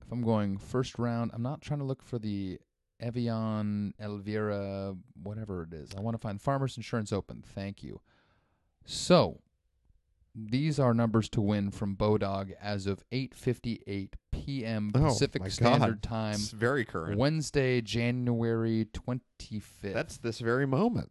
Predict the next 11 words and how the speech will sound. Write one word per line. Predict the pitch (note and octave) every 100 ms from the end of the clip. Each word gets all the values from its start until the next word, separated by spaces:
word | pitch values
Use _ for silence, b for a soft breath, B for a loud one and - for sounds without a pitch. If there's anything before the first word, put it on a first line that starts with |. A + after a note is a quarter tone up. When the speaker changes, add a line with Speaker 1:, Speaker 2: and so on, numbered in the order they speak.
| -
Speaker 1:
Uh, | G2 F#2+
that | F#2 A#2
is | B2+ G#2+ F2+ - _ _ -
at | F#2+ -
this | G2+
exact | G2+ G2+ G#2 -
moment. | G#2 F2+
Right | G2+ B2
now, | B2 A#2 A2+ A2 A2 - G2+
D-, | A#2+ A#2 -
uh, | G2 F2